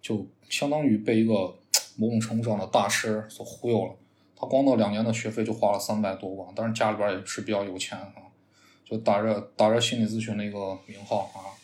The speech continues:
但你正儿八经那些大师，其实他收费，就我们这个行业里边认为的一些、一些、一些、一些这个专家，他收费还是比较合理的。虽然这个心理咨询的或者心理治疗的培训它是比较贵的，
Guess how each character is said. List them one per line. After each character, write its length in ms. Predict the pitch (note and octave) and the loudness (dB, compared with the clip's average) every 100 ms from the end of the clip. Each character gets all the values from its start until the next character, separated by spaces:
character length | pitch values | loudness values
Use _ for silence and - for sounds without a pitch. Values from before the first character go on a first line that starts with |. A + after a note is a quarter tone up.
| _ _ _ _ _ _ | _ _ _ _ _ _
但 200 | F#3 F#3 | 8 8
你 60 | A2+ | 8
正 180 | A3+ | 10
儿 60 | D3+ | 12
八 160 | D3 E3+ | 10 10
经 160 | A2 | 6
那 60 | A2 | 4
些 160 | C#3 | 4
大 220 | C3+ D#3 A2+ | 6 6 6
师， 260 | - C3+ | 4 2
其 80 | C3+ | 2
实 140 | C3 | 2
他 100 | D3+ | 2
收 240 | D#3 - E3+ | 2 2 0
费， 320 | - D3 G#2+ | 4 2 4
就 120 | D#3 | 2
我 180 | B2 G#2+ | 2 4
们 100 | D3 | 4
这 100 | E3+ | 4
个 80 | A#2 | 2
行 240 | - A#2 | 2 2
业 100 | C#3 | 2
里 80 | A2 | 4
边 260 | G2+ G2+ G2+ - _ - | 2 0 -2 -10 _ -16
认 320 | B2 B2+ C#3 | -12 -2 0
为 120 | A2+ A2 | 2 2
的 100 | A#2 | 0
一 60 | |
些、 280 | A2+ A2+ A2 - _ - _ _ _ _ _ | -2 0 -2 -6 _ -20 _ _ _ _ _
一 60 | A#2 | -6
些、 240 | A#2+ A#2 A2+ | -2 0 0
一 40 | |
些、 400 | A2+ A2+ A2+ A2 | 0 0 2 2
一 40 | |
些 280 | A2+ A2+ A2 - - | 0 0 -2 -2 -6
这 120 | - A2+ | -2 -2
个 360 | - G2 G2+ F#2+ | -2 -8 -8 -4
专 220 | A#2+ B2 | -4 4
家， 220 | A#2+ A2+ | 4 4
他 80 | D3+ | 2
收 240 | - F#3+ | 2 0
费 100 | F#3 | 2
还 140 | B2 C#3+ | 2 0
是 60 | |
比 100 | C#3 | 4
较 100 | C#3 | 4
合 300 | G#2 - A2+ | 2 2 0
理 160 | B2+ F#2+ | 2 0
的。 80 | F2+ | -4
虽 180 | - | 0
然 160 | D#3+ F#3+ | 2 2
这 80 | F3 | 2
个 40 | A2+ | 0
心 200 | - C#3+ | 0 0
理 40 | |
咨 160 | A2 - | -2 -2
询 160 | B2+ | 0
的 60 | C3 G#2+ - _ - | 0 0 -4 _ -6
或 160 | - | -2
者 20 | A#2 | 0
心 200 | C3+ A#2 | 0 -2
理 20 | |
治 100 | A#2 | 0
疗 160 | A2+ | 0
的 60 | A2+ | 0
培 180 | - A2 | -4 -8
训 160 | A2+ | -4
它 120 | A2 B2 | -2 -2
是 60 | A2 | -4
比 60 | A#2+ | -2
较 120 | G#2+ | 0
贵 240 | G2 C#3 | 2 2
的， 140 | A#2 | 2